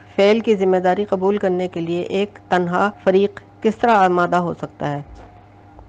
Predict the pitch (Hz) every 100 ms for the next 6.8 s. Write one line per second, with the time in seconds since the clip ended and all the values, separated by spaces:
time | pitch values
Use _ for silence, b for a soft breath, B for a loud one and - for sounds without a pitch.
0 | - 180 202 - 214 214 - 190 190 208
1 | - - 202 202 202 208 214 208 190 196
2 | 208 202 190 190 202 - 196 190 190 196
3 | 180 185 180 190 185 175 190 - 208 185
4 | 170 165 175 180 196 180 165 170 170 -
5 | 190 180 - 190 190 190 175 - 185 202
6 | 185 175 170 175 185 - 175